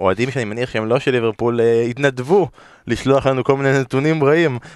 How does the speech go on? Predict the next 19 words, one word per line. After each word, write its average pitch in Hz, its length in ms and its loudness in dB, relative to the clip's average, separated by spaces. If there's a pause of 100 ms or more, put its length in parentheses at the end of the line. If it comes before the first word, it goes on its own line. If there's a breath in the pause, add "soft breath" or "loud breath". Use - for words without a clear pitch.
על 110 160 2
הסיטואציה 117 540 0
של 113 140 2
ליברפול 113 320 0
נמצאת, 139 360 0
ומשולחו 110 400 -4
לנו 113 240 -2
שליברפול 113 480 -2
נופלת 127 340 0
כל 117 100 -6
כך 123 180 -2
עמוק 127 260 0
שהיא 107 240 -2
במקום 104 360 -2
השמיני, 123 380 -4
רק 120 180 0
היא 123 100 -2
לאסטון 110 360 -2
וילה, 120 220 0